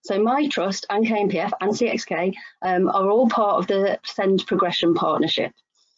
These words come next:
It's a group of professionals working together to try and improve the education and progression opportunities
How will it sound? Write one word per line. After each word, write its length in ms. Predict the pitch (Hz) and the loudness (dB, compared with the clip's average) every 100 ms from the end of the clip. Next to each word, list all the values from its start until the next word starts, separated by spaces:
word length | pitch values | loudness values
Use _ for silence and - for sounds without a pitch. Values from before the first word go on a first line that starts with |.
| - | -6
It's 220 | - - | -2 0
a 40 | 185 | 0
group 320 | 240 277 294 | 2 2 0
of 100 | 285 | -2
professionals 680 | 240 226 220 - 214 240 226 | -2 -2 -2 0 2 2 4
working 360 | 226 240 254 | 2 4 2
together 400 | 226 220 196 202 | 2 0 0 -2
to 140 | 202 - | -2 -2
try 220 | 190 185 | 0 2
and 80 | 185 | 2
improve 460 | 185 - 233 233 | 2 2 2 2
the 100 | 220 | 2
education 640 | 208 - - 185 180 175 170 | -2 -2 -2 -2 0 0 2
and 140 | 175 | 2
progression 460 | 180 180 226 - 220 | 2 2 2 2 2
opportunities 1040 | 220 226 - 190 160 160 - 147 147 - | 2 0 2 4 4 2 0 2 2 -2